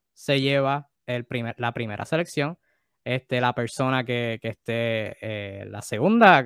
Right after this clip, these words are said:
eh, ¿verdad? Después de eso, tiene el segundo turno. Y la persona que esté más lejos al número generado tiene el último turno. Y pues la persona tiene la primera selección, segunda selección. La persona que escoja última tiene dos turnos corridos.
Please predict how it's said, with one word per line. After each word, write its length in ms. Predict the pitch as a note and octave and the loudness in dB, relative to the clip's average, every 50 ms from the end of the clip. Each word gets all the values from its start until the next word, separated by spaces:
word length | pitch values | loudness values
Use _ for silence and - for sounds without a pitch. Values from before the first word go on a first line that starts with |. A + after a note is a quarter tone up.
| A#2+ - | 0 -4
eh, 400 | B2 A#2+ G#2+ G#2+ G2+ G2 F#2+ - - _ | -4 -4 -4 -6 -8 -10 -12 -16 -18 _
¿verdad? 260 | C3 B2+ D#3 D#3 B2+ | -2 0 2 2 2
Después 320 | A#2+ G#2+ - - F3+ F3 | 0 -4 2 2 2 2
de 120 | D3 B2+ A2 | 2 -2 -2
eso, 260 | G#2 - C3+ E3+ - _ _ _ _ _ _ _ | -2 -4 -8 -8 -10 _ _ _ _ _ _ _
tiene 200 | _ A#2+ A#2+ A#2+ | _ -4 -4 -4
el 20 | A#2 | -2
segundo 340 | - C3 C#3 D#3 F3+ G3+ | -2 0 0 2 2 2
turno. 400 | G3+ F3 D3 C3+ C3+ C#3+ E3+ - _ _ _ _ _ _ | 4 4 2 2 0 -2 -4 -6 _ _ _ _ _ _
Y 80 | D3 | 2
la 100 | D3 C#3+ | 2 4
persona 300 | C3+ C#3+ C#3 - D3+ D3+ | 2 0 0 0 0 0
que 80 | D3+ D3 | 0 -2
esté 160 | - - C#3+ | -2 -2 -2
más 120 | C#3 C#3 C#3 | 0 0 0
lejos 280 | C3+ C3+ C3+ C#3 C#3 A#2+ | 0 -2 0 0 -2 -2
al 120 | C3 C3 | -2 -4
número 260 | B2+ B2 A#2+ B2 B2 | -4 -6 -6 -6 -4
generado 440 | B2+ C#3+ D3 F3 F3+ D3 C#3+ C#3+ C#3+ C#3+ | -4 -4 -4 0 0 0 0 0 -2 -4
tiene 220 | B2 A2+ A2 A2 | -6 -8 -8 -8
el 80 | G#2+ A2+ | -8 -8
último 340 | A#2 - - B2 B2 B2+ | -8 -6 -4 -2 -2 0
turno. 400 | C3+ F3 G3 F#3+ F3+ E3+ E3 E3 - _ _ _ _ _ | 2 2 2 2 2 -2 -4 -6 -8 _ _ _ _ _
Y 100 | A#2+ A#2 | -8 -2
pues 200 | - A#2+ G#2+ A2+ | -2 -2 -2 -2
la 120 | A#2 A2+ | -4 -4
persona 380 | G#2+ G#2+ - - A#2 A#2 A#2 A2+ | -6 -6 -6 -4 -4 -4 -4 -4
tiene 160 | A2+ A2+ A2+ | -4 -4 -4
la 60 | A#2 | -4
primera 240 | - A2+ A2+ A2+ A#2 | -4 -4 -4 -4 -4
selección, 520 | - B2 A#2+ A#2 - E3 E3+ E3+ E3+ F3 D#3+ | -4 -4 -6 -4 -2 0 0 0 0 -4 -8
segunda 340 | - - C3+ C3 C3+ C3+ C3 | -4 0 0 2 2 0 2
selección. 580 | - C#3+ C3 C3 - - C3+ C3 C3 B2+ C3+ - _ _ _ | 2 2 2 2 0 0 -2 0 0 -4 -8 -12 _ _ _
La 100 | - A#2 A#2 | -4 -2 -2
persona 280 | - A2+ - A#2+ A#2 | -2 -4 -2 -4 -2
que 80 | A#2+ A#2+ | -2 -2
escoja 320 | A#2 - C3+ A#2+ C3 B2+ | 0 2 4 6 6 6
última 380 | B2+ B2+ B2 - - B2+ A#2+ A#2+ | 6 4 2 0 -2 -2 -2 -2
tiene 220 | - A#2+ B2 A#2+ | -2 -2 -2 0
dos 180 | A#2 A#2 A#2 - | -2 -2 -4 -2
turnos 280 | _ C3 A#2 A2+ A#2 - | _ -2 -2 -2 -4 -2
corridos. 560 | - C3 C3+ F#3 G3+ G#3+ G3+ F#3 F3+ F3+ | 0 2 4 6 6 8 8 6 6 4